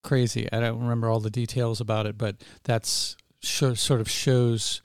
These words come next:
um, some A I leanings into that because it was included in this co-, totally fabricated universe that,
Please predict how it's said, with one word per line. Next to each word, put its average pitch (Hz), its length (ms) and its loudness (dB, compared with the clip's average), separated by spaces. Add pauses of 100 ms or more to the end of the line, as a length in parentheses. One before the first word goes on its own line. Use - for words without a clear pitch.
(420)
um, 101 360 -4 (120)
some 113 320 0
A 117 220 2
I 107 440 2 (360)
leanings 117 520 0
into 120 220 0
that 113 240 0
because 113 240 2
it 117 40 2
was 107 120 0
included 120 560 2
in 117 140 2
this 113 340 0 (220)
co-, 135 200 2
totally 120 440 0
fabricated 113 720 -2
universe 120 520 0
that, 117 200 -4